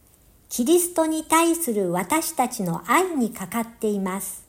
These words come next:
キリストを愛することは、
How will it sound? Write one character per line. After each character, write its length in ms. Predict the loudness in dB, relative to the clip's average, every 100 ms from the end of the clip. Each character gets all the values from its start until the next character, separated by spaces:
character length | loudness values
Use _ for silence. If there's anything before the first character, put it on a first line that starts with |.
| _ _ _ _ _ _ _ -20 _ _ _ _ -14 -2
キ 100 | 0
リ 140 | 2
ス 100 | 2
ト 160 | 2 4
を 80 |
愛 220 | 4 2 0
す 180 | -2
る 140 | -2 -2
こ 160 | -4
と 160 | 0 2
は、 320 | 2 -2 -8